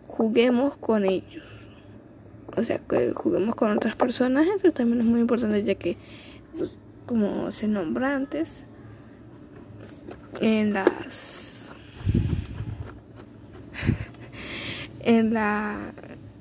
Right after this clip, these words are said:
en las partes, en las ventajas, este desarrolla, ¿cómo es que se dice? Competencia, sentido de competencia. Entonces, así.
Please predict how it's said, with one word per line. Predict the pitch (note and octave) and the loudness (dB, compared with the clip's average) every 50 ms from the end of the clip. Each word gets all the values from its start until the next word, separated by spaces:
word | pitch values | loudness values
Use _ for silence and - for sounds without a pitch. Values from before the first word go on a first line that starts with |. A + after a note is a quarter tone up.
| - - - - | -20 -18 -6 -2
en | G#3+ G#3+ | 0 0
las | G#3+ G#3 - | 0 -2 -2
partes, | - A3+ G#3+ G#3 - - - A#3+ A#3+ A#3+ A#3 A3+ A3+ A3+ A#3 - - - A3+ - - - - - - - - - - - - - - - - - - - - - - - - - - - - - - - - - - - - - - - | -2 -2 0 0 0 2 4 4 4 4 4 2 2 0 0 -2 -4 -6 -8 -8 -10 -10 -12 -12 -14 -14 -16 -18 -18 -18 -18 -16 -12 -12 -12 -12 -12 -14 -16 -16 -16 -16 -18 -20 -18 -18 -18 -18 -20 -20 -18 -18 -18 -18 -18 -18 -12 -6
en | A3 A3 G#3+ G3 F#3+ | -2 0 0 2 2
las | F#3+ F#3+ | 0 0
ventajas, | G3+ F3+ F#3+ A3 B3+ A3+ G#3+ G#3+ G3 A3 - - - - - - - - - - - - - - - - - - - - - - - - | -2 -2 -2 0 0 0 0 0 0 -2 -2 -6 -12 -16 -18 -18 -18 -20 -20 -18 -18 -16 -16 -16 -16 -16 -16 -18 -18 -18 -20 -18 -8 -2
este | - G#3+ - - - G#3+ G#3+ G#3+ G#3 | -2 -2 -2 0 0 2 2 4 4
desarrolla, | B3 G#3 G#3 - G#3+ F#3+ F#3 F#3+ G3 G3+ G3+ G#3+ G#3 G#3 G3+ F#3+ F3+ E3+ E3+ D#3+ A#2 F#2 C#2+ A1 G1+ - - - - - - - - - | 2 2 0 2 0 0 4 4 4 4 4 4 2 2 2 2 2 0 -2 -4 -6 -8 -10 -12 -14 -16 -18 -20 -20 -20 -20 -16 -6 -2
¿cómo | C#4+ C#4+ | -2 -2
es | C#4 - | -2 -2
que | - D4 | -6 -6
se | - - A#3+ | -2 0 0
dice? | A3+ A#3 C#4+ E4 D#4+ E4+ - - - - | 2 4 6 6 6 4 2 0 -10 -6
Competencia, | - G#3+ F#3+ - F#3 - - - G3 F3+ E3+ - - - G#3+ | -4 -4 0 0 0 0 0 0 0 0 0 -2 -6 -8 -8
sentido | - - F3+ E3+ F3 G3 G3 G#3 | -6 -4 -4 -2 2 2 2 2
de | - | 0
competencia. | - F#3+ C4 - - E3 - - D#3+ D#3 E3+ - - - - - - - - - - - - - - - - - - - - - - - - - - - - - | -2 -6 -4 -4 -6 -6 -6 -4 -6 -6 -6 -8 -12 -16 -16 -16 -18 -20 -20 -20 -20 -20 -20 -20 -20 -18 -18 -18 -18 -18 -20 -20 -20 -20 -18 -18 -18 -18 -18 -16
Entonces, | - - - G3 F#3+ A#3 - - A#3+ A#3 A#3+ - - | -6 0 2 2 2 2 -2 -4 -4 -4 -4 -4 -6
así. | - - - | -10 -14 -18